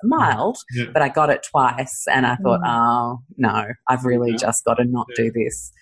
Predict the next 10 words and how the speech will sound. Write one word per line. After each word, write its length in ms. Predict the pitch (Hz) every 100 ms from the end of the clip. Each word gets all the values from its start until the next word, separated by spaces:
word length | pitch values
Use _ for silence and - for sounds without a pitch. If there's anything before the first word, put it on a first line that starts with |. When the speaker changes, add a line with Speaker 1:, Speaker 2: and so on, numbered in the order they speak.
| - - - -
Speaker 1:
So, 460 | - 123 123 123 -
yeah, 160 | 139 -
been 180 | 160 156
fully, 360 | 151 - 214 185
fully 280 | - 175 143
gluten-free 560 | 135 123 131 127 120
for 140 | 117 123
nine 360 | 113 113 117
years. 380 | 117 92 76 - _ _ _ _ -
Um, 520 | 139 131 131 131 135